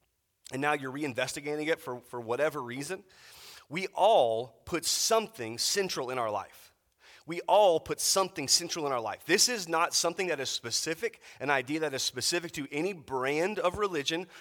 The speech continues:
Christianity, or theism. We all have some type of a North Star that sits in the middle of our lives. And for every one of us,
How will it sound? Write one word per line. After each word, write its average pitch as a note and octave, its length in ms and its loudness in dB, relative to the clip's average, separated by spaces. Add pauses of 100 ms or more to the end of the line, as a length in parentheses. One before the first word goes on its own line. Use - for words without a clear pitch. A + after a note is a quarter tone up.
(120)
Christianity, C#3+ 680 0
or C#3 140 -2
theism. B2 460 -8 (640)
We F#3+ 220 -2
all D3+ 640 6 (140)
have C#3 180 0
some F3 340 2
type F3+ 200 2
of C#3+ 100 -6
a B2 60 -2
North B2+ 340 -4
Star A2 460 -2 (200)
that - 140 0
sits - 680 -2 (120)
in C#3+ 120 -4
the D3 80 -2
middle D#3+ 340 2
of C3 140 0
our D#3+ 80 2
lives. F3 560 0 (1500)
And C#3 100 -4
for D#3 200 0
every A3 280 2
one G3 280 0
of G#2+ 100 -4
us, F2 320 -12